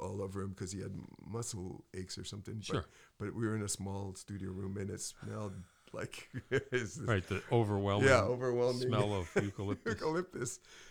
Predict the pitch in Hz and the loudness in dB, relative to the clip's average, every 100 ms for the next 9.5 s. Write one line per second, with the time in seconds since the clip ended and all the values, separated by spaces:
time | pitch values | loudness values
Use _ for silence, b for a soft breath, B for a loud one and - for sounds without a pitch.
0 | B - 120 127 127 127 127 117 107 131 | B -2 0 2 2 2 0 -2 -2 0
1 | 135 170 170 107 104 101 - b b 95 | 2 0 2 2 2 0 -4 b b -6
2 | 107 - - 90 82 87 _ - - - | -6 -6 -8 -6 -4 -6 _ -20 -18 -10
3 | 98 - 92 95 110 107 120 117 _ _ | -10 -6 -6 -4 -6 -4 -6 -8 _ _
4 | _ 131 _ 113 110 117 117 131 131 131 | _ -20 _ -8 -8 -8 -8 -8 -8 -10
5 | _ _ - - - 90 - 107 104 - | _ _ -20 -20 -10 -8 -4 -2 -2 -4
6 | 101 113 - 117 - 110 - _ _ _ | -4 -4 -6 -10 -8 -12 -12 _ _ _
7 | - 110 113 104 101 - b b b b | -6 -2 -2 -4 -6 -12 b b b b
8 | b _ 95 87 85 87 90 87 90 87 | b _ -4 -2 -2 -2 -4 -4 -6 -8
9 | 90 - _ 98 | -12 -20 _ -12